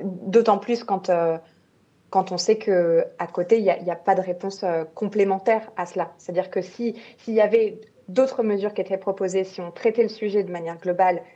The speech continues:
évidemment, euh, on a tous notre part à faire. Mais la responsabilité, elle est commune, elle est différenciée, c'est ce que disent les experts. Donc, euh, donc voilà, on a, on a besoin de voir aussi que les efforts sont faits partout et que c'est un mouvement de société.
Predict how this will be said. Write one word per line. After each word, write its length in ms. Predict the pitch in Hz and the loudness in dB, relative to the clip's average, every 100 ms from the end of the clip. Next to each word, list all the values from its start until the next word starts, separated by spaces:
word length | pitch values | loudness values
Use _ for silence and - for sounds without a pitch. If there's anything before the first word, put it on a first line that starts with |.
| _ | _
évidemment, 640 | 208 180 214 214 226 233 233 - | -6 -2 2 2 4 0 -2 -4
euh, 260 | 180 170 165 | 0 2 0
on 100 | 185 | -2
a 80 | 175 | -8
tous 260 | 175 240 226 | -8 -14 -8
notre 440 | 180 - - 160 156 | -8 -6 -6 -6 -4
part 220 | 180 170 | -6 -6
à 80 | 170 | -4
faire. 280 | 240 247 247 - - _ _ _ _ _ _ _ 190 | 2 2 0 -18 -20 _ _ _ _ _ _ _ -4
Mais 460 | 190 175 170 165 | 0 2 2 2
la 140 | 165 175 | 2 0
responsabilité, 840 | 180 180 190 185 185 185 233 214 | 0 -6 -8 -6 -6 2 4 4
elle 100 | 196 | 0
est 120 | 180 165 | -2 -2
commune, 380 | 214 226 240 | 0 2 2
elle 120 | 226 190 | 2 0
est 40 | |
différenciée, 560 | 180 - 208 202 196 285 | -4 -4 -2 -2 -2 -2
c'est 80 | 226 | -2
ce 60 | |
que 80 | 226 | -4
disent 180 | 190 202 | -4 -2
les 160 | 202 214 | 0 0
experts. 380 | 214 269 254 | 2 2 2
Donc, 260 | 190 196 196 | 0 -6 0
euh, 220 | 180 175 | 2 2
donc 200 | 180 190 190 | -4 -8 0
voilà, 280 | 220 226 196 | 2 2 0
on 100 | 190 | -4
a, 140 | 185 190 | -4 -4
on 80 | |
a 80 | 185 | -4
besoin 360 | 170 196 208 220 | 0 0 2 2
de 120 | 208 | 0
voir 300 | 180 214 214 | 0 0 0
aussi 260 | 196 - 240 | -4 -6 -8
que 80 | |
les 160 | 214 190 | -4 -4
efforts 240 | 185 220 | -2 -4
sont 140 | - 196 | -4 -10
faits 280 | - 208 208 | -2 -2 0
partout 440 | 175 - 285 285 - - _ - | -2 -2 -12 -12 -14 -20 _ -4
et 60 | |
que 80 | - | -2
c'est 140 | - | 2
un 80 | 185 | 2
mouvement 320 | 190 202 233 | 0 0 0
de 60 | 214 | 0
société. 500 | 214 196 196 190 269 | -2 -4 -4 -4 -4